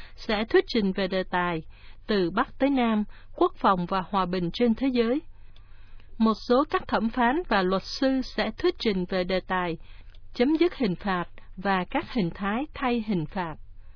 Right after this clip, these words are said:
Canh tân truyền thống, việc khó khăn đạt được các săn sóc và thuốc men, đâu là các trả lời cho vấn đề Rabbi David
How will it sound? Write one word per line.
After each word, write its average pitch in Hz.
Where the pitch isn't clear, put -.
Canh 240
tân 226
truyền 180
thống, 202
việc 226
khó 320
khăn 285
đạt 208
được 190
các 311
săn 247
sóc -
và 180
thuốc 285
men, 233
đâu 240
là 202
các -
trả 202
lời 190
cho 208
vấn 233
đề 175
Rabbi 233
David 226